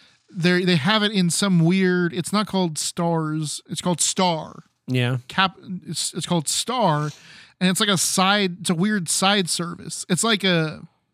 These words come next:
Speaker 1: like on Amazon where you're like, if you also have S-, Cinemax, if you,
Speaker 2: Mm-hmm.
Speaker 1: if you pay for Cinemax, you can watch your Cinemax through Amazon Prime.
Speaker 2: Yes.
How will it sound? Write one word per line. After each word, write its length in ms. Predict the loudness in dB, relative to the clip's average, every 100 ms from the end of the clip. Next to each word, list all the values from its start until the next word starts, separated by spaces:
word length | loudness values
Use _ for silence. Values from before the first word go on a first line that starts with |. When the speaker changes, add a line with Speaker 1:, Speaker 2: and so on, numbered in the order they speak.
| _ _ _ _ -8 -8 _ -20 -16 -4
Speaker 1:
like 100 | 0
on 60 | 4
Amazon 440 | 4 4 4 4
where 80 | 4
you're 140 | 4 4
like, 280 | 4 2 -4 -8
if 260 | -2 0
you 160 | 2 2
also 220 | 4 4
have 140 | 4 2
S-, 260 | -2 -6 _ _ _ -4
Cinemax, 720 | -2 0 2 4 2 0 -2
if 120 | 0
you, 120 | 2
Speaker 2:
Mm-hmm. 180 | 2 0
Speaker 1:
if 80 | -2
you 60 |
pay 120 | 0 0
for 60 |
Cinemax, 460 | 0 0 2 2 2
you 60 | 2
can 60 |
watch 200 | 2 2
your 60 | 0 0
Cinemax 280 | 2 0 0
through 200 | -2 0
Amazon 320 | 0 2 0
Prime. 380 | 0 -2 -4 -6
Speaker 2:
Yes. 460 | 0 0 0 -6 -12